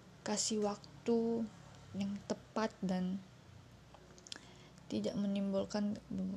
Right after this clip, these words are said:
keberlebihan. Karena apalagi buat pacaran nih, pasangan itu kita belum tahu. Belum tahu nanti dia bakalan jadi pacar, eh, jadi suami kita beneran atau jadi istri kita beneran.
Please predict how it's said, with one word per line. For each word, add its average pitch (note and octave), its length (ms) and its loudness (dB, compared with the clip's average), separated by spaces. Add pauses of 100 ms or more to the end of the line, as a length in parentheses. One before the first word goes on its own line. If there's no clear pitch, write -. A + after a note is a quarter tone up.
(100)
keberlebihan. F#3+ 1300 0 (720)
Karena A3 480 2
apalagi G#3 400 4
buat G#3 160 2
pacaran G3 400 -2
nih, G3 160 -2 (880)
pasangan G#3 400 0
itu G#3 180 2
kita A#3 220 0
belum G#3 320 0
tahu. G3+ 400 0 (1300)
Belum G#3 240 10
tahu G3+ 400 6
nanti G#3 400 0 (320)
dia G#3+ 160 8
bakalan G3 400 4
jadi F#3+ 160 2 (240)
pacar, G#3+ 480 0
eh, G3+ 160 2
jadi G3 240 2
suami G#3 400 0
kita G#3 240 -2
beneran G3 480 0
atau G3+ 320 -2
jadi F#3+ 320 -2 (160)
istri G#3 320 -2
kita G3+ 240 -2
beneran. F#3+ 640 0